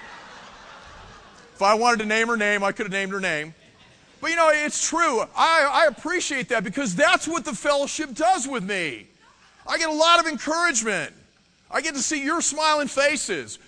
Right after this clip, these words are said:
We get to talk about all kinds of cool things. There are great meals that are prepared. There's great time together. But the, the only reason for that is because we're unified by our love and our faith in God.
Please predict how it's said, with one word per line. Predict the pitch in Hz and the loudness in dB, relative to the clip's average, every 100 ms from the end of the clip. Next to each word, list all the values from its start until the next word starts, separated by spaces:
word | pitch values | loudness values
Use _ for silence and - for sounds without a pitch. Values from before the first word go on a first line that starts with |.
| - | -14
We | 262 | -10
get | 302 233 | -8 -6
to | - | 2
talk | 320 302 | 2 2
about | 302 294 | 0 0
all | 302 | -2
kinds | - 294 302 | -2 -2 -2
of | 240 | -2
cool | 285 277 | -6 -6
things. | 302 285 185 - - | -2 -2 -4 -10 -10
There | 320 | -2
are | 330 | -2
great | 226 302 311 | 2 4 2
meals | 269 311 330 247 | 0 -2 0 -2
that | 254 | -4
are | |
prepared. | 196 233 180 240 233 214 | -4 -6 -2 2 2 2
There's | 294 | -4
great | 202 277 330 - | -4 0 0 0
time | 277 302 330 | -2 0 2
together. | 311 226 214 180 139 76 _ _ _ _ _ _ - - - - _ _ _ - | 0 2 2 2 -6 -10 _ _ _ _ _ _ -20 -20 -20 -20 _ _ _ -14
But | 247 | -8
the, | 302 294 | -4 -4
the | 220 | -4
only | 302 269 | -6 -4
reason | 294 320 302 | -4 -4 -4
for | 220 233 | -8 -4
that | 226 220 | -2 -2
is | 208 | -6
because | 214 254 247 190 175 - | -8 -4 -4 -4 -10 -14
we're | 185 294 269 | -6 -4 -2
unified | 202 254 359 359 - 190 180 208 - _ _ - | -2 -4 -6 -8 -6 -4 -4 -6 -12 _ _ -10
by | 233 247 | -6 -4
our | 240 | -6
love | 208 226 262 | -4 -4 -4
and | 269 269 | -8 -10
our | 302 | -10
faith | - 151 170 247 | -8 -10 -8 -12
in | |
God. | 233 349 370 311 | -10 -8 -8 -8